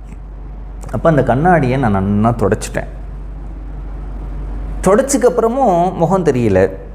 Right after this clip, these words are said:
என்னன்னு பார்த்தா, அந்த கண்ணாடி ஆடிண்டே இருக்கு.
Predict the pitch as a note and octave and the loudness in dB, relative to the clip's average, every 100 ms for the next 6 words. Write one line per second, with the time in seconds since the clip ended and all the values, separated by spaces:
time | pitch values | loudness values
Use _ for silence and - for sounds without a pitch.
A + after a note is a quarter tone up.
0 | - - - - - - - - - C#3 | -14 -16 -16 -16 -16 -16 -14 -12 -2 2
1 | D#3+ C#3+ C3+ F3 E3+ A#2 B2+ C#3 A#2 G2+ | 4 6 6 4 4 2 2 2 2 2
2 | A#2 A2 F2 G#2 - - | 2 2 2 0 0 -8